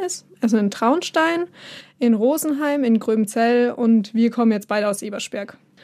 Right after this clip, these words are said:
Und da werden die Dienste schon vorhanden und bei den anderen Dienststellen, die verweisen entsprechend auf die nächstgelegene Dienststelle.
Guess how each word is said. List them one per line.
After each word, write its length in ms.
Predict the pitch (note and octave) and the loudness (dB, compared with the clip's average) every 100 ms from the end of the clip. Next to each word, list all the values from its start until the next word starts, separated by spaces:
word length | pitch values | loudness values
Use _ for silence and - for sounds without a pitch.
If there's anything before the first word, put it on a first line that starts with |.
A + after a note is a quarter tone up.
| - _ - | -20 _ -4
Und 140 | A3+ | 0
da 120 | A3 A#3 | 2 4
werden 160 | B3 | 4
die 100 | A#3 | 4
Dienste 320 | A3 A#3+ A3+ | 4 4 2
schon 200 | G#3+ A3 | 0 -2
vorhanden 580 | G3+ G#3 G#3+ A#3+ C4+ C#4 | -4 -6 -2 0 2 2
und 560 | C4+ A#3+ A#3 A#3 A#3 A3 | 0 -2 -2 2 2 2
bei 80 | A3+ | -2
den 80 | |
anderen 320 | - A#3 A#3 G#3 | 0 2 4 4
Dienststellen, 480 | A#3 A3+ B3 A3 | 4 4 2 4
die 100 | A3+ | 4
verweisen 520 | A3+ A#3+ G3 G3+ G#3 A3+ | 4 0 0 -2 -2 -2
entsprechend 500 | G#3+ - G#3 G3+ A3 | -2 -4 -6 -4 -6
auf 160 | G3+ | -6
die 260 | - A3 G#3+ | -4 0 4
nächstgelegene 680 | A3+ A#3+ - B3 A#3 A3+ G#3+ | 6 4 2 2 6 6 6
Dienststelle. 520 | A#3 G3+ - G3 | 6 6 2 0